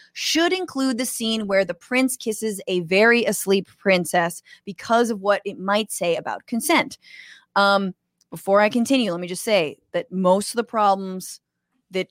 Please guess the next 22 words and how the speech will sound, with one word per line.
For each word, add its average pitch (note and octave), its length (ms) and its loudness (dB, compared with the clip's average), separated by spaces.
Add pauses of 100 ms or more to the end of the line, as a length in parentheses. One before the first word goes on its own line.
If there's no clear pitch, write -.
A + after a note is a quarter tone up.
like, E3+ 320 -2
middle-aged F#3+ 520 -2
white F3 240 -2
men F3 200 -6
have F3+ 500 0
in F3+ 140 -6
this E3+ 160 -4
country E3+ 440 -6
are F3 120 -6
because E3 760 -8 (520)
they F3+ 200 0
read E3+ 540 -4
too E3+ 180 -4
many D#3+ 240 -2
op-eds C#3 840 -4 (540)
written D#3+ 260 -2
by C#3+ 160 -4
women. G#2+ 400 -8
This G3 160 0
is G3 80 -2
just, C4 240 2
like, B3 260 2